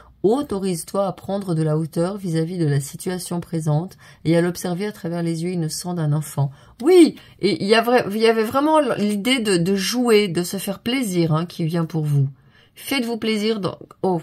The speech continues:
bah, il y a l'archange qui tombe. Faites-vous plaisir dans ce que vous faites. Ne, ne vous demandez pas, euh,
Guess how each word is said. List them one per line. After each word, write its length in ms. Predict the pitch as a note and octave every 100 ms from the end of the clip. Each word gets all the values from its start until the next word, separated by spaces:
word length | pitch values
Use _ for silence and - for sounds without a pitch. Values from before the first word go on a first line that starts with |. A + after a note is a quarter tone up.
| -
bah, 220 | D3+ D#3+
il 40 | D3+
y 60 |
a 40 | D#3+
l'archange 500 | E3 - - F3+ -
qui 120 | D3
tombe. 320 | - C3+ B2 - _ - - -
Faites-vous 460 | - C#4+ C#4+ A#3+
plaisir 420 | A3 G#3 G3 A3 G#3
dans 120 | F3
ce 140 | -
que 140 | F3 F#3
vous 160 | E3
faites. 600 | D#3+ - F#3 D#3 - - - - _
Ne, 340 | D#3+ G3 A#3 -
ne 100 | G#3+
vous 180 | G3+ G#3
demandez 420 | A#3+ B3+ B3 A3+
pas, 520 | A3+ G#3 A3+ B3 D4 _ _ - _ _ _ _
euh, 120 | E3+